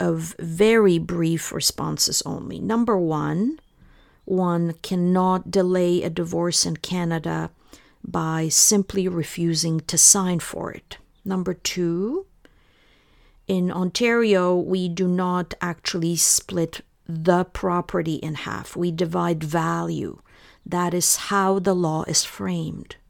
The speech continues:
Number three, the law in Canada provides for the possibility of child support for children over the age of eighteen,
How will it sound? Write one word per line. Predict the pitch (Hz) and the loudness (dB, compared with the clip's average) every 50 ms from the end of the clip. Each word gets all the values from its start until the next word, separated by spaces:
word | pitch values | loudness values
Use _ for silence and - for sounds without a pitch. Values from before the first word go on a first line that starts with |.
| _ _ - - - - - - _ _ _ _ _ _ _ _ - | _ _ -20 -20 -20 -20 -20 -20 _ _ _ _ _ _ _ _ -8
Number | 277 180 180 170 170 175 165 170 165 151 | -4 -2 0 0 0 -2 -2 -2 -4 -6
three, | - - - - - 185 175 165 160 156 160 170 185 220 285 415 427 - _ _ _ _ - _ _ _ _ _ - | -6 -12 -18 -14 -12 -8 -4 -4 -2 -2 -2 -2 -2 -2 -2 -2 -4 -6 _ _ _ _ -20 _ _ _ _ _ -4
the | - 196 | -2 0
law | 180 185 190 190 196 | 2 2 2 2 2
in | - 196 185 | 0 0 -2
Canada | 170 - - 196 202 190 180 180 175 170 180 160 | -2 -2 -4 -4 -2 -2 -2 -2 -2 -4 -4 -6
provides | - - - 190 175 160 165 180 180 175 175 175 175 170 - - - | -6 -8 -6 -4 -4 -4 -2 -2 -2 0 2 0 0 0 0 -2 -4
for | - 175 | -4 -4
the | 156 165 165 | -4 -4 -6
possibility | - - - 175 180 170 - - - 180 160 160 175 175 170 185 190 185 226 247 285 - - | -6 -6 -6 -4 0 2 2 4 2 2 0 2 2 2 4 2 2 2 2 -2 -2 -2 -4
of | 160 151 - - | -8 -8 -8 -8
child | - - 175 175 175 160 - | -8 -8 -6 -6 -6 -6 -2
support | - - - 190 - - - 185 175 175 196 214 - - - - - - - - - - _ _ | 0 0 0 -2 -4 -6 -8 -6 -4 -2 -4 -4 -6 -10 -18 -20 -20 -20 -20 -20 -20 -20 _ _
for | - - - 190 | -20 -12 -12 -8
children | - - - 214 196 180 185 180 180 - | -4 0 2 2 2 2 2 0 -2 -2
over | - 180 180 175 175 | -2 -4 -2 -2 -2
the | 160 170 175 - 170 | -2 -2 -2 -2 -2
age | 165 160 - | -2 -2 -6
of | 165 - - | -8 -8 -6
eighteen, | - 160 151 - - - 214 185 151 139 - | -8 -8 -6 -2 -2 2 2 2 0 0 -6